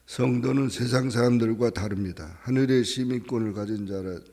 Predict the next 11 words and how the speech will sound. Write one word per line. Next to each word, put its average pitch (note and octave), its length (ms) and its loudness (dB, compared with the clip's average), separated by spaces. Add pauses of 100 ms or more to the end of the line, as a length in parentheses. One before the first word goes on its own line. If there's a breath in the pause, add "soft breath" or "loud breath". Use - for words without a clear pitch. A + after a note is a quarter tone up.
(140)
자지만 G#2 800 -6 (1200 loud breath)
이 B2 160 0
세상에 C3 500 2
살기 A#2 400 -4
때문에 G2 560 -4 (1000 soft breath)
세상 B2+ 480 0
일에 B2+ 220 4
집착하여 A#2 640 2
욕심을 A2+ 540 2
부리지 G#2 340 -4
말고 G2 540 -4